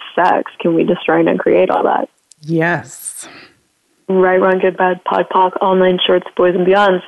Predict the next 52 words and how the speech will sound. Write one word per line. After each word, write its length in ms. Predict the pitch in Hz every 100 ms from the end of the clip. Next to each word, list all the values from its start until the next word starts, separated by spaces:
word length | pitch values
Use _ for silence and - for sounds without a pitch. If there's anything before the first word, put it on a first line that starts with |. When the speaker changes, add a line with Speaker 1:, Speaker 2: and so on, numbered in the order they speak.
| -
Speaker 1:
And 320 | 185 180 180
Speaker 2:
Mm. 220 | 240 269 - _ 208
Speaker 1:
if 100 | 214
you're 120 | 226
listening 220 | 240 233 214
to 80 |
that 160 | 202 190 -
show 100 | 196
for 120 | 190
this 160 | 196 196
show 120 | 196
for 100 | 202
the 80 | 185
first 220 | - 185 -
time, 240 | 285 214
there's 200 | 185 196 - -
the 60 |
clearing 400 | 190 214 208 202 -
statement 380 | 208 185 -
dot 180 | 180 175
com, 240 | 240 214 185
which 160 | 180
explains 480 | 180 - 196 190 185
that 220 | 175 - _ - -
totally 300 | 220 202 180
wild 600 | 175 180 180 170 175 180
gibberish 360 | - 190 175 170 -
statement 340 | - 196 185 -
I 100 | 170
just 240 | 175 -
made. 220 | 165 160
Speaker 2:
Mm. 140 | 170 151
Speaker 1:
But 180 | 180 - - - - - 196
it's 120 | 196
basically 560 | 208 240 262 254 196 175
an, 80 | - -
uh, 200 | 170 165
it's 180 | 190 190
a 40 |
magic 380 | 196 208 214 220
wand 360 | 269 233 151 190 _
that, 280 | 185 175 175
you 80 | 185
know, 120 | 180
we 80 | 180
bring 220 | 180 190 190
up 100 | 190
an 100 | 180
energy 520 | 190 196 190 170 160
and 140 | 180 175
then 200 | 170 170
we 300 | 165 165